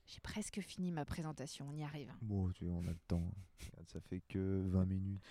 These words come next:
Speaker 1: Ouais,
Speaker 2: Ça,
Speaker 1: que.
Speaker 2: c'est rien du tout. C'est un trajet, euh, c'est un trajet en vélo ou en voiture.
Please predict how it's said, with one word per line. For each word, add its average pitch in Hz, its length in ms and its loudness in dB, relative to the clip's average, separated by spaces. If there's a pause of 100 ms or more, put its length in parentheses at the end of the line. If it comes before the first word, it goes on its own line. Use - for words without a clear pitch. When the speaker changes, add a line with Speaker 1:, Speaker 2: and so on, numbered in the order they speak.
(180)
Speaker 1:
Ouais, 196 140 2
Speaker 2:
Ça, - 60 0
Speaker 1:
que. 101 200 6
Speaker 2:
c'est 90 180 0
rien 87 220 4
du 104 140 2
tout. 123 220 2 (180)
C'est - 80 -2
un 92 80 2
trajet, 95 400 2
euh, 95 480 4
c'est - 120 -4
un 92 100 4
trajet 98 340 4
en 92 100 6
vélo 101 240 8
ou 101 140 8
en 95 60 6
voiture. 98 380 0